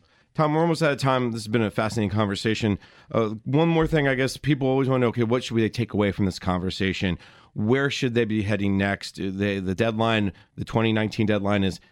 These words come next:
is, feels like far away, but it really is fast approaching in many ways. What are some of the things that, that agencies need to keep in mind?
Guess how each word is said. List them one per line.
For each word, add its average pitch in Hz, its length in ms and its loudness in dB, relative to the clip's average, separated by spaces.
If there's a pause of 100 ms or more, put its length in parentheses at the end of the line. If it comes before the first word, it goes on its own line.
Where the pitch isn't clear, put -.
is, 95 300 -4 (160)
feels 131 300 -2
like 120 120 -2
far 117 200 2
away, 117 240 4
but 101 140 -2
it 104 100 0
really 107 280 2
is 107 120 0
fast 98 280 -2
approaching 104 440 -2
in 95 100 0
many 92 160 0
ways. 95 380 0 (260)
What 127 240 2
are 147 60 0
some 139 180 -2
of 127 80 -2
the - 40 -12
things 110 340 0
that, 104 160 -4
that 95 160 -4
agencies 101 440 -2
need 95 120 -2
to - 60 -20
keep - 200 -6
in 92 100 0
mind? 104 400 0